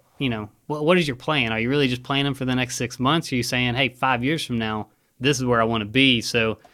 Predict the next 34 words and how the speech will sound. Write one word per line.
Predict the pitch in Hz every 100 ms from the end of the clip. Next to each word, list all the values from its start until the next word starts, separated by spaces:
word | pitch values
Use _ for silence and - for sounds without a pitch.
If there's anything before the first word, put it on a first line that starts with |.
| _ -
let |
me | 165
work | 131 127 110
back." | 120 117
This | 131
is | 127
what | 113
we | 107
do. | 120
We | 104
goal | 110 120
set. | - 107 - _ _ _ _ _ _ _ -
"Here, | - 180
here's | 131 185 175
my | 143 117
five-year | - 139 127 120 107
goal. | 123 139 139
So | -
let | 127
me | 135
work | 117 113
backwards | 110 120 139 - 113 107
and | 104
figure | 127 113 110
out | 110 107
what | 110 135 151
are |
the | 135
daily | 113 120 123 135 127
activities | 110 104 127 127 120 107 104
that | 104
I | 113
gotta | 113 107
do | 98 117 123 107